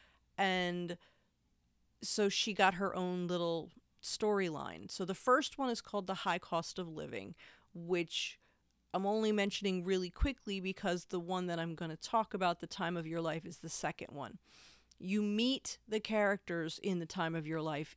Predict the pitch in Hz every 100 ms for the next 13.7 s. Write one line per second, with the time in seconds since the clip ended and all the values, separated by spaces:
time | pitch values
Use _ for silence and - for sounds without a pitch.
0 | - 170 180 190 202 220 220 240 233 -
1 | 226 226 233 247 247 - - - - 185
2 | 185 180 208 156 160 175 190 185 190 196
3 | 196 196 190 190 185 190 - 180 185 170
4 | 165 - 160 156 156 156 156 151 - -
5 | - - - - - - - - - -
6 | - - - - 160 - 208 208 202 247
7 | 254 233 196 - 208 180 160 156 151 160
8 | - - _ - 170 180 175 170 165 165
9 | - - - 180 170 165 170 165 175 -
10 | _ - 175 165 156 - _ _ _ _
11 | _ _ _ _ _ - 196 214 208 196
12 | 202 - 196 196 185 170 175 165 160 156
13 | 160 - 160 151 - -